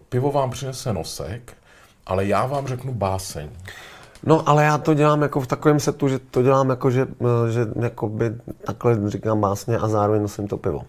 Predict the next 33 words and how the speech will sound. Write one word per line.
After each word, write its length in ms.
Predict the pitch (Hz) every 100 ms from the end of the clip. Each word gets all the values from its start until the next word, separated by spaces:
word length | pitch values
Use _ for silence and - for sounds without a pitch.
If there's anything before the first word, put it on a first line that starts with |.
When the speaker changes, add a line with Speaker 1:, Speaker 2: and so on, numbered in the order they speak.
| - - -
Speaker 2:
Že 140 | 104 98
aby 200 | 95 98
jsme 240 | - - 110
tam 180 | 107
nebyli 340 | 107 98 104 107 98 - - 107
Speaker 1:
Je 160 | 104
za 60 | 104
Speaker 2:
jako 160 | 135
Speaker 1:
to 60 | 120
příplatek? 720 | - 98 - 175 - 202 - -
Když 220 | - 95 -
tam 160 | 120
přijdu 240 | 120 123 120
do 60 |
té 60 | 104
restaurace 720 | 95 - - 127 127 123 123 - - - -
a 80 | -
řeknu, 300 | 98 101 98
„Pan 240 | 92 107 120
Nosek 300 | - 110 110
mě 120 | 104
přinese 360 | - 95 - - _ - 73 -
tady 280 | 87 80 -
kafe 500 | 127 123 135 123 117 - - - - -
a 120 | -
utopence, 640 | 104 107 147 135 123 120 110
nebo 120 | 98
já 60 | 98
nevím, 100 | 92
co 100 | 90
tam 100 | 90
máte.“ 240 | 98 110
Speaker 2:
Hmm. 300 | 117 107 120